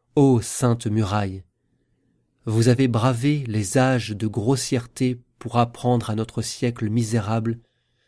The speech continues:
la beauté morte dont il n'a même plus gardé le souvenir. Vous donc qui gémissez en songeant aux formes pures de l'Hélade,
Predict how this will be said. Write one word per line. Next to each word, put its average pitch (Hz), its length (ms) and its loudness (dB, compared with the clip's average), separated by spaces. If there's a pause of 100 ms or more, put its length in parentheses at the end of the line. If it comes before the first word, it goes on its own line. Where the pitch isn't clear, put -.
(300)
la 117 140 0
beauté 117 300 2
morte 127 380 2
dont 113 100 -2
il 113 200 -4
n'a 107 140 0
même 117 260 4
plus 117 240 -6
gardé 110 380 0
le 107 80 -2
souvenir. 95 760 -8 (2000)
Vous 113 300 0
donc 120 500 0
qui 107 160 -6
gémissez 120 680 2
en 110 120 -4
songeant 117 600 -2
aux 120 100 -2
formes 110 340 -2
pures 123 380 0
de 110 100 -2
l'Hélade, 101 540 -4